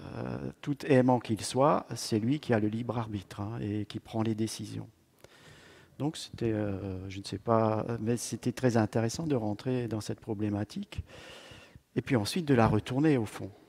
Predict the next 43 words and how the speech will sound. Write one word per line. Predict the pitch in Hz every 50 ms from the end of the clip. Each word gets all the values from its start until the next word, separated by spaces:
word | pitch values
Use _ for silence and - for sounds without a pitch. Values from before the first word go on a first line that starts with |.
| - _ _ _ _ - _ _
Parce | - 107 101 - -
que | - - 147 156 156 - - -
dans | 117 107 117 110 107 101
la, | 107 104 101 101 101 98 98 95 92 95 95 95 98 104 - - -
dans | - 107 107
le | 107
Nouveau | 110 107 104 101
Testament, | - - 104 - - - 104 113 139 165 180 - - - - - - - - _
il | - 113 98
y | 104
a | 101
aussi | 107 101 - - -
des | - 113
figures | - - 113 107 110 123 123
faillibles. | - - 127 123 120 123 117 107 98 - - 104 98 - _ _ _ - - - - _ _ _ _ _ - - _ _
Que | - 101
ce | - - 98
soit | - - 101 87 -
Paul, | - 139 156 190 - 160 107 101
hein, | 110 139 147 139
qui | - - -
était | 104 - 117 110
quand | - 113
même | 107 117 131 127 117
le | 113
persécuteur | - - 113 - - - - - - 110 - - 123 117 107
de | 104
l'Église, | 101 98 101 98 101 101 117 139 160 165 156 139 - - - - - - - _ _
que | - 107
ce | - -
soit | 104 - - 104 98
Pierre, | - - - - 107 107 110 151 175 175 - - - - -
qui | - - 57
a | - -
renié | 101 110 107 104 104 101 104 101
Jésus, | 101 101 101 95 90 113 147 185 185 - - - - - - - - _ -
il | - 117 113
y | 110
a | 107
aussi | 104 107 107 - - 160
des | 135 135
figures | 113 - - 113 117 131 147 156 -
faillibles. | - - 127 120 120 110 101 98 - -